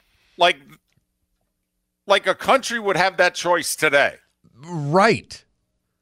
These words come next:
Speaker 1: <laughs> That, no, no, no. The, no, the team who won Group A,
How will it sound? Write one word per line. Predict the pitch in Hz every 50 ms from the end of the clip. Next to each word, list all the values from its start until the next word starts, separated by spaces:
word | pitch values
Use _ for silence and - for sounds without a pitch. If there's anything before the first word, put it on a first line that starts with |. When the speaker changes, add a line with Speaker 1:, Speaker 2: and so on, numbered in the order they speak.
| _ _ _ _ _ _ _ _ -
Speaker 1:
<laughs> | - - - - _ _ _ - - - - _ - - - _ - - - - 240 - -
That, | 202 202 208 - - -
no, | 226 247 269
no, | 254 262
no. | 254 247 247 233 160 - _ - _ _
The, | 156 160 196 202 196 _ 180 _ _ -
no, | 202 208 233 240
the | 196 185 -
team | - - 262 311 320 302
who | 247 247 277
won | 254 254 262 254 214
Group | - 226 247 - -
A, | 226 247 262 233 156 120 127 139